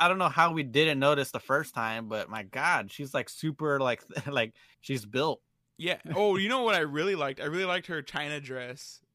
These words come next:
Speaker 2: too, as
Speaker 1: Oh,
Speaker 2: well.
Speaker 1: yeah, when she reveals her, her identity, her real
Speaker 2: Yeah,
Speaker 1: identity.
Speaker 2: her real identity, and that was really
Speaker 1: Mm-hmm.
Speaker 2: cool.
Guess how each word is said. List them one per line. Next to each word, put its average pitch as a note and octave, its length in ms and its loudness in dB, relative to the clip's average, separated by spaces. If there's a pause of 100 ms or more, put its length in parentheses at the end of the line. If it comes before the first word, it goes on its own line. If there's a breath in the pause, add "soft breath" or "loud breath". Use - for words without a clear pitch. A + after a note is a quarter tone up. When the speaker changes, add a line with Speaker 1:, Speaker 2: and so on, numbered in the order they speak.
Speaker 2:
too, C3 480 -8 (140)
as - 60 -4
Speaker 1:
Oh, D3+ 160 6
Speaker 2:
well. C#3 80 6
Speaker 1:
yeah, B2+ 140 4
when B2 140 -4
she - 140 -8
reveals B2 420 -2
her, A2+ 460 -2 (340)
her G#2+ 420 -8 (760)
identity, A#2 600 -8
her A2 140 -8
real B2 180 -4
Speaker 2:
Yeah, B2+ 60 0
Speaker 1:
identity. A#2+ 460 -8
Speaker 2:
her C3+ 100 -10
real C#3 200 -6
identity, B2+ 520 -10
and C3+ 120 -14
that D#3 120 -2
was D3+ 120 -8
really C3+ 220 -8
Speaker 1:
Mm-hmm. B2 80 -12
Speaker 2:
cool. B2+ 340 -10